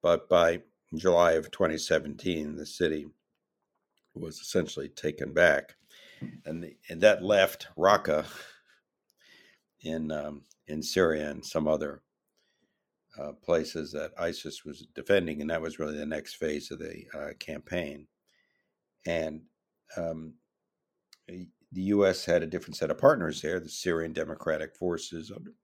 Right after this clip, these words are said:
General Mazloum. And an effort was made to take Raqqa back. A lot of firepower was employed. And it got to the point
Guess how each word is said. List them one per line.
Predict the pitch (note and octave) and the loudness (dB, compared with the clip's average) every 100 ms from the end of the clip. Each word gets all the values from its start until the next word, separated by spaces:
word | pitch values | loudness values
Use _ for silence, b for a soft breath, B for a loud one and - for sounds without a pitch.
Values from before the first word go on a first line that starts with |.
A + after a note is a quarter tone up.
| _ _ _ _ | _ _ _ _
General | - G#3+ E2+ | 6 6 6
Mazloum. | E2+ E2+ - A2 G2 E2 - _ _ _ _ _ _ _ _ _ _ _ | 2 2 4 4 4 -2 -12 _ _ _ _ _ _ _ _ _ _ _
And | - F2+ F2 - B B B B | -2 -2 -2 -6 B B B B
an | F2+ | 6
effort | G#2+ A2+ G#2 | 6 8 6
was | G2 F2 | 4 4
made | G2 F#2 | 6 4
to | E2 | 2
take | - A2+ B2 | 2 6 6
Raqqa | D#2+ E2 D#2 - D#2 | 4 2 2 0 0
back. | D#2+ D#2+ F#2 - - _ _ _ _ - | 2 4 0 -4 -16 _ _ _ _ -20
A | - _ _ _ | -20 _ _ _
lot | F2+ F2+ | 4 6
of | F#2 | 6
firepower | - G#2 G2+ F#2 D#2+ D#2+ D#2+ | 4 6 6 6 2 4 4
was | D#2+ D#2+ - | 0 -4 -6
employed. | D#2 D2+ - A2 F#2 D2 - _ _ b b b b b _ _ _ _ | -12 -8 2 6 6 4 -4 _ _ b b b b b _ _ _ _
And | - F#2 F2+ E2+ - _ _ _ _ _ _ _ _ _ _ _ _ | 2 4 4 2 -6 _ _ _ _ _ _ _ _ _ _ _ _
it | F#2 F#2 | -4 2
got | A#2 C3+ D#3 | 6 6 4
to | B2 | 2
the | F2+ | 2
point | D#2+ - A#2 A#2+ G#2 | 2 4 6 6 2